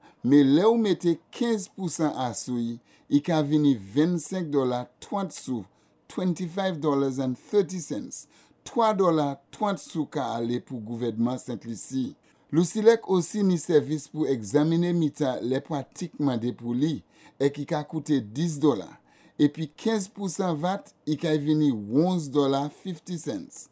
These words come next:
eleven fifty. Sèvis pou limita ek fè bil pou konpani, e ben moun ki ka lwe bay plizyè moun, sa yo ka kriye third party billing osi ka ni kenz pou san vat.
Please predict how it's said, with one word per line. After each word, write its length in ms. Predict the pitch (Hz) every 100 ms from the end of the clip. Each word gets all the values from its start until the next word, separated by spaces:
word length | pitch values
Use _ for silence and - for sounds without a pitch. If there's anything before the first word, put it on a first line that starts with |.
| _ _ -
eleven 600 | 120 127 147 147 160 151
fifty. 400 | 160 135 - 90 - _ _ _
Sèvis 600 | - 202 185 156 220 214
pou 160 | 214 202
limita 720 | 151 160 190 180 147 - 170 - 139
ek 160 | 131
fè 300 | - - 180 127
bil 320 | 107 139 160 147
pou 160 | 160
konpani, 560 | 160 135 131 139 139 151 -
e 80 | 135
ben 160 | 139 123
moun 400 | 117 131 160 170
ki 100 | 156 143
ka 140 | 139 110
lwe 400 | 113 117 147 175 156
bay 220 | 131 127 _ -
plizyè 480 | 220 208 190 196
moun, 300 | 156 123 104 90 - -
sa 240 | - 185
yo 160 | 185 180
ka 140 | 180 165
kriye 300 | - 151 147 143 -
third 320 | - 214 190 151
party 320 | 190 156 165
billing 400 | 143 135 123 127 -
osi 600 | 156 147 - - 208 208 - _ _
ka 160 | - 143
ni 320 | 139 147 147 - _
kenz 400 | - 202 190 160
pou 160 | 156 156
san 300 | - 135 107
vat. 440 | 113 - - -